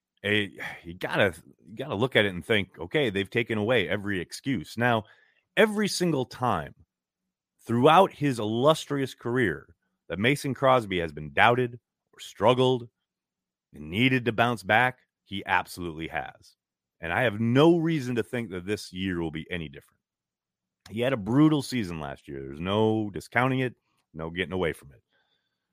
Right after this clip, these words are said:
But I tend to think the man has responded every single time this challenge has been put in front of him, and I think he will again. So, yes, I think he will have a good year. <laughs> What is that?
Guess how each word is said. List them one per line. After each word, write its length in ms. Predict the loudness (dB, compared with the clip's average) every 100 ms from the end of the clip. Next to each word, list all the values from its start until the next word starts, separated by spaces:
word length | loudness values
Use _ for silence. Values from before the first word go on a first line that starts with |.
| _ _ -6
But 100 | 2
I 100 | 2
tend 220 | 4 2
to 60 | 0
think 240 | -2 -2
the 80 | 2
man 240 | 4 4
has 120 | 4 0
responded 480 | -2 0 2 0 2
every 320 | 2 2 -2
single 320 | -4 -4 -4
time 260 | -2 -2 -2
this 140 | -4
challenge 320 | -4 -4 -4 -6
has 140 | -10
been 160 | -12 -6
put 180 | -6
in 60 | -6
front 220 | -8 -8
of 40 | -8
him, 160 | -12 -16 _ _ _ _ -4
and 100 | -4
I 80 |
think 200 | -2 -6
he 80 | -6
will 200 | -8 -8
again. 240 | -10 -18 -20 _ _ _
So, 160 | -4
yes, 320 | -2 -2 -8 -12
I 60 |
think 200 | -10 -10
he 60 | -8
will 140 | -6
have 140 | -8 -10
a 40 |
good 220 | -20 -20
year. 140 | -20 -20 _ _ _ _ _ _ _ _ _ _ _ _ _ _ _ _ _ _ -20
<laughs> 180 | -20 -20
What 180 | -20 -20
is 60 | -20
that? 140 | -20